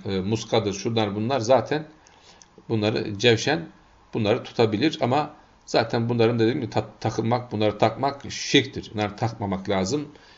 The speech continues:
Yardımı Allah'tan dilemek lazım. Herhangi bir hastalık varsa o hastalığın tedavisini eğer rukiye şer'iye ile, e,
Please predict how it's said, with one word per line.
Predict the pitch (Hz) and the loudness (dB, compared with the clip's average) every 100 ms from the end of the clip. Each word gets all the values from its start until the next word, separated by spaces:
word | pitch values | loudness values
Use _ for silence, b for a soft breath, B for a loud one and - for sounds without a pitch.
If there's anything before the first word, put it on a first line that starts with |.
| B | B
Yardımı | 101 110 98 120 139 | 4 4 4 0 0
Allah'tan | 104 107 104 - 156 120 | 2 2 2 2 2 4
dilemek | 104 98 95 | 2 0 -2
lazım. | 98 92 135 131 | -2 -2 -2 0
Herhangi | 123 120 110 | 0 0 -2
bir | 104 | 0
hastalık | 113 - 104 - | 0 0 -2 0
varsa | 147 - | 0 2
o | - | 2
hastalığın | 113 107 104 104 | 2 2 -2 0
tedavisini | 107 107 95 101 95 | 2 2 0 -4 -2
eğer | 107 104 - B B B - | 2 2 0 B B B -2
rukiye | 110 - 117 | -2 2 2
şer'iye | 104 113 104 123 123 104 | 4 4 4 4 4 4
ile, | 98 95 87 101 95 | 4 0 -2 -4 -4
e, | 95 92 87 | -2 -2 -4